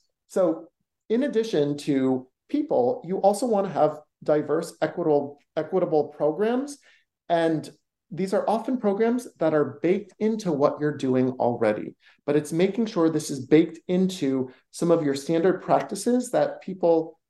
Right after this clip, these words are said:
and organizations sometimes, um, don't change significantly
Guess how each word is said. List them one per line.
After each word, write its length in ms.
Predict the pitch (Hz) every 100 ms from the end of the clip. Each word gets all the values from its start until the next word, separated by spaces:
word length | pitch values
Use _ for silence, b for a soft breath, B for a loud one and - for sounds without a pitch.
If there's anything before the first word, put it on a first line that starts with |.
| _ _ -
and 80 | 170
organizations 680 | 170 175 160 160 185 175
sometimes, 640 | 160 147 180 175 185 185 -
um, 360 | 135 139 123 - -
don't 340 | 180 190 -
change 420 | - 185 160 165 160
significantly 880 | 151 135 131 131 156 180 185 196